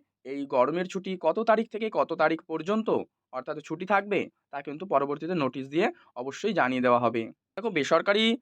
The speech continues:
আমাদের রাজ্যে যত শিক্ষা প্রতিষ্ঠান আছে তাদের কাছেও কিন্তু সরকারের তরফ থেকে বা শিক্ষা দপ্তরের তরফ থেকে এ-, এই গরমের ছুটি নিয়ে আহ্বান জানানো হয়েছে। তারাও যেন এই সময়ের মধ্য থেকে, মানে, সমস্ত শিক্ষা প্রতিষ্ঠান বন্ধ রাখে, অর্থাৎ বেসরকারি শিক্ষা প্রতিষ্ঠান।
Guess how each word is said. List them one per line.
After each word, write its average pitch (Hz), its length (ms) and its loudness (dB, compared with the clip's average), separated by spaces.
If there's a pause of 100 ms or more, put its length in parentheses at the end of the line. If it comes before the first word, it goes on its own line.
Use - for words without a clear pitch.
(800)
আমাদের 156 340 2
রাজ্যে 151 340 6 (460)
যত 127 220 -6
শিক্ষা 190 280 -2
প্রতিষ্ঠান 175 480 0
আছে 156 260 2 (300)
তাদের 143 240 0
কাছেও 170 260 2
কিন্তু 220 260 -2
সরকারের 151 380 2
তরফ 165 220 -4
থেকে 185 240 -4 (420)
বা 139 60 -8
শিক্ষা - 320 -8
দপ্তরের 196 320 -2
তরফ 143 220 2
থেকে 165 240 -4 (400)
এ-, 120 140 -14 (160)
এই 143 140 -12
গরমের 147 360 2
ছুটি 185 200 -6
নিয়ে 175 180 4
আহ্বান 156 240 4
জানানো 180 260 4
হয়েছে। 185 280 4 (440)
তারাও 151 260 6
যেন 196 180 4 (180)
এই 160 140 -4
সময়ের 180 300 0
মধ্য 143 260 0
থেকে, 175 200 2 (100)
মানে, 139 160 -4
সমস্ত 147 380 -2
শিক্ষা 151 300 -8
প্রতিষ্ঠান 143 460 -6
বন্ধ 120 200 -2
রাখে, 160 280 4 (360)
অর্থাৎ 139 220 -4
বেসরকারি 170 420 0
শিক্ষা 175 240 -6
প্রতিষ্ঠান। 185 420 -4